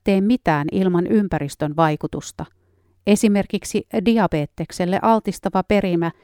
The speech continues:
ei tee kenestäkään diabeetikkoa elintavoista riippumatta. Geenejä monin verroin tärkeämpää on se, miten ne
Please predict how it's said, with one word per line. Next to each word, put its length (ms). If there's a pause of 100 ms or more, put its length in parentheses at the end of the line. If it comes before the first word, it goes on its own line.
(140)
ei 240
tee 120 (100)
kenestäkään 720 (220)
diabeetikkoa 880
elintavoista 760
riippumatta. 800 (1080)
Geenejä 460
monin 320
verroin 380
tärkeämpää 880
on 160
se, 240 (380)
miten 300
ne 80